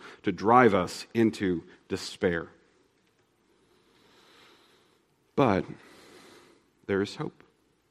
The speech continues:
There is hope. Hope because though it may feel as though God has abandoned you, if you are in Christ,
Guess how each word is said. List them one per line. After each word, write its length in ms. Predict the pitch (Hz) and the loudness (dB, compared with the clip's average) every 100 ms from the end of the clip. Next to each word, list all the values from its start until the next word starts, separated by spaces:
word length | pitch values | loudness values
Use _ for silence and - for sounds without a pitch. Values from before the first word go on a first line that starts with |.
| _ _ _ _ _ _ _ _ _ _ _ - | _ _ _ _ _ _ _ _ _ _ _ -6
There 140 | 104 | -2
is 140 | 98 - | -2 -4
hope. 300 | 143 - - _ _ _ _ _ _ _ _ _ | -10 -12 -16 _ _ _ _ _ _ _ _ _
Hope 220 | 156 156 156 | 8 8 8
because 300 | 131 147 135 | 6 8 10
though 120 | 143 | 8
it 80 | 113 | 10
may 140 | 139 | 6
feel 420 | - 156 165 147 | 6 8 10 10
as 200 | 82 117 | 6 4
though 160 | 135 127 | 4 4
God 280 | 107 131 127 | 6 6 6
has 260 | 143 127 | 4 0
abandoned 460 | 113 120 139 135 107 | 4 6 8 8 8
you, 200 | 107 127 | 6 4
if 220 | 123 123 143 | 2 0 4
you 100 | 139 | 6
are 80 | 120 | 8
in 120 | 110 | 6
Christ, 480 | - 151 120 120 | 4 6 6 2